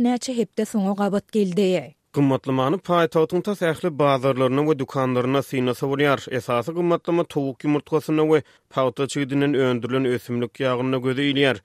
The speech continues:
Speaker 2: Ýumurtganyň bir sanasy düýnki güne çenli bir manat bahalanýardy. Häzir ony bir manat elli teňeden bärde satyn alyp bolmaýar. Öý ýumurtgasynyň bahasy bolsa iki ýarym manatdan üç manada gymmatlady.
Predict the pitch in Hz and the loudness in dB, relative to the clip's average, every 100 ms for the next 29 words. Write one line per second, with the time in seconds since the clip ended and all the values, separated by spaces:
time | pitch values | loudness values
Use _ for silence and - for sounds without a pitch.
0 | _ _ 135 127 - 120 120 120 190 185 | _ _ -2 -2 -2 -2 0 0 -4 -2
1 | 180 175 160 151 147 139 156 160 165 - | 0 0 -2 -4 -4 -2 -2 -2 -2 0
2 | 170 165 - _ _ - 131 139 139 143 | 0 0 -2 _ _ -2 0 2 2 0
3 | - 147 139 143 143 143 139 131 135 107 | -2 -4 -2 -2 2 2 2 2 0 0
4 | 127 120 143 147 160 160 - _ _ 139 | -4 -2 -2 0 2 0 -4 _ _ 0
5 | 151 151 151 - 135 120 127 143 143 143 | 2 2 0 -2 -2 -2 -2 -2 -2 0
6 | 139 147 127 127 117 117 131 127 120 127 | 0 0 0 0 0 -2 -6 -6 -4 -2
7 | 131 - 131 131 139 131 - _ _ - | -4 -2 -2 2 2 2 -2 _ _ -4
8 | 190 196 190 180 175 165 180 175 143 139 | -2 0 -2 -2 -4 -2 0 0 0 0
9 | 143 - 156 165 - 139 - 139 123 127 | -2 -2 -4 -2 -2 -6 -4 -2 0 0
10 | 139 143 135 156 151 - - 127 131 131 | 0 0 -2 -2 -2 -4 -6 -2 -2 -2
11 | 131 135 135 - 139 147 98 | 0 2 0 0 2 2 2